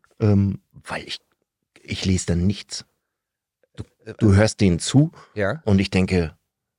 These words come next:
Speaker 1: „Du kriegst gleich ein paar aufs Maul.“
Speaker 2: Mhm.
Speaker 1: Und er hat aber gesagt,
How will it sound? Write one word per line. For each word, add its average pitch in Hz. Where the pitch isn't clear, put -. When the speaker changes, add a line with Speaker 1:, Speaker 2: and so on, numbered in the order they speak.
Speaker 1:
„Du 539
kriegst -
gleich -
ein -
paar -
aufs -
Maul.“ -
Speaker 2:
Mhm. 120
Speaker 1:
Und 131
er 120
hat 110
aber 110
gesagt, 110